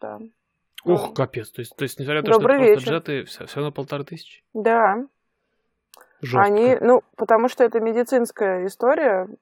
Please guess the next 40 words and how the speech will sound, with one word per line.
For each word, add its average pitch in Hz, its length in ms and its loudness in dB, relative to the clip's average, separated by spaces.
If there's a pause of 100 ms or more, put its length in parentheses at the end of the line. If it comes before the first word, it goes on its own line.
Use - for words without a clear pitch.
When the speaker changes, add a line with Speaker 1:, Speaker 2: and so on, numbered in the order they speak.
(120)
Speaker 1:
они 202 220 -8
хотят 208 320 -4
очень 214 240 -2
надёжных 202 500 -2
пилотов - 500 -6
себе. - 380 -18 (580)
Speaker 2:
Ну, 147 180 -8
типа, 147 220 -6
да, 131 180 -2
чтобы - 260 -16
ты 104 180 -14
там - 200 -20
с - 320 -20
чьим-нибудь 120 500 -10 (1080)
сердцем 117 460 -8 (420)
не, 113 100 -16
не, 113 260 -14
не 123 200 -12
у-, 113 120 -10
не 131 140 -8
упал 110 340 -8
в - 80 -20
горах. - 360 -14 (440)
Speaker 1:
Ну, 403 260 4
Speaker 2:
Наверное, 233 340 4
Speaker 1:
да. - 20 -
Speaker 2:
да, 123 240 -2
имеет 139 260 -8
смысл. 139 300 -10
Но, 143 140 -2
с 135 40 -2
другой 185 200 2
стороны, 135 440 -6 (600)
блин, 123 240 -4
полторы 117 320 -6
тысячи - 400 -18 (180)
на 135 80 -18
Speaker 1:
Ну 117 40 -18
Speaker 2:
джеты. 220 280 -10
Speaker 1:
да. 202 240 -16